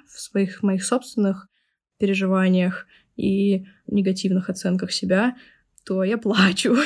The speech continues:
<laughs> Я плачу и с родителями созванивалась много раньше. Там вот, когда у меня родители жили в другой стране некоторое время по работе, то мы постоянно фейстаймились, я им всё это плакала и рассказывала, они меня успокаивали.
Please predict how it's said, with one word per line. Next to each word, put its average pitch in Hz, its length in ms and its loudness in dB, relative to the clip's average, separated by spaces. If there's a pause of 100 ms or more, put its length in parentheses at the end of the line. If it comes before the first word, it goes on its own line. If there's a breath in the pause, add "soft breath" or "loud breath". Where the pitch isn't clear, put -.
(160)
<laughs> - 580 -4
Я 220 80 -4 (140)
плачу 226 1000 2
и 190 320 0
с 190 120 -8
родителями 214 540 0
созванивалась 196 840 0
много 190 320 0
раньше. 185 480 -2 (600)
Там 202 200 -2
вот, 196 100 -4
когда 196 180 2
у - 40 4
меня 196 120 4
родители 190 720 -2 (300)
жили 202 240 -2
в 190 40 -2
другой 196 260 -4
стране 214 420 2
некоторое 208 360 0
время 196 280 -2
по 190 160 -8
работе, 185 600 -2 (100)
то 202 220 -2
мы 190 160 0
постоянно 190 460 -2
фейстаймились, 220 1000 0
я 196 260 -2
им 185 160 0
всё 185 180 -4
это 185 240 -4
плакала 202 580 -4
и 185 40 0
рассказывала, 208 640 -2
они 185 180 2
меня 180 140 0
успокаивали. 202 680 -2